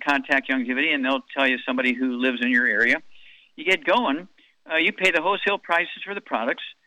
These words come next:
I will pay the shipping if you get an auto ship. Uh, when you sign up, it's fifty bucks to sign up. Um, and, uh, it's tax deductible at fifty bucks, but I will also give you for free five hundred bucks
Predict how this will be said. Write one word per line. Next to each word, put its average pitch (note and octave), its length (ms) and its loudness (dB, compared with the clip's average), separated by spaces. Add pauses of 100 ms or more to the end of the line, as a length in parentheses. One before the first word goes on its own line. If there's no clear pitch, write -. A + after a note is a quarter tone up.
(220)
I D#3+ 140 0
will F#3 80 2
pay E3+ 200 2
the D3 120 0 (100)
shipping F#3 260 2
if B2+ 80 -2
you E3 100 -4
get D3+ 140 2
an C3 140 0
auto D#3+ 240 -2 (140)
ship. B2+ 160 0 (320)
Uh, C#3 220 -2
when C#3+ 200 0
you C#3+ 100 2 (100)
sign E3+ 200 4
up, A3 140 2
it's B2 180 -14
fifty F3 260 -2
bucks D3+ 340 0
to D3 120 -18
sign E3 240 0
up. C3+ 120 2 (580)
Um, C#3 380 0 (380)
and, E3 240 -6 (380)
uh, E3 160 0
it's D3+ 440 -8
tax D#3+ 240 6
deductible C#3 480 0
at B2 120 -6
fifty D#3+ 240 -4
bucks, C3 340 -4
but A#3 240 4 (460)
I F#3 60 -10
will F3 80 -2
also F3+ 380 0
give F#3 160 4
you E3 200 2
for B2+ 240 -4
free E3 440 4 (440)
five G#3 220 2
hundred F#3+ 260 -4
bucks D#3+ 240 -4